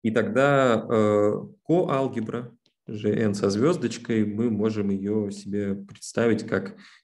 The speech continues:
некоторые, э, ряды Лорана. То есть это, э, некоторые матрицы А от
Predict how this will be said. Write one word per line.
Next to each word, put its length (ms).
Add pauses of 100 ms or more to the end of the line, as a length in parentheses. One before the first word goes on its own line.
некоторые, 760
э, 300
ряды 320
Лорана. 540
То 100
есть 180
это, 380 (440)
э, 400
некоторые 440
матрицы 640
А 340 (440)
от 360